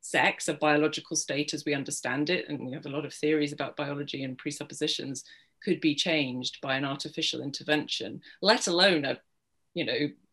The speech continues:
an act of proclamation. Um, and I just don't, and I mean, I go through various attempts to argue this in the book, from sort of,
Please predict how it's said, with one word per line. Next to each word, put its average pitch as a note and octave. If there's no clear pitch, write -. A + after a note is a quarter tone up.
an D#3
act -
of D3
proclamation. C#3+
Um, C3
and D#3
I D#3
just D#3
don't, D#3
and D3
I -
mean, C3+
I C#3
go D3
through C#3+
various C#3
attempts -
to C#3+
argue C#3+
this C#3+
in C3
the C3+
book, F3+
from A#2
sort C3+
of, B2+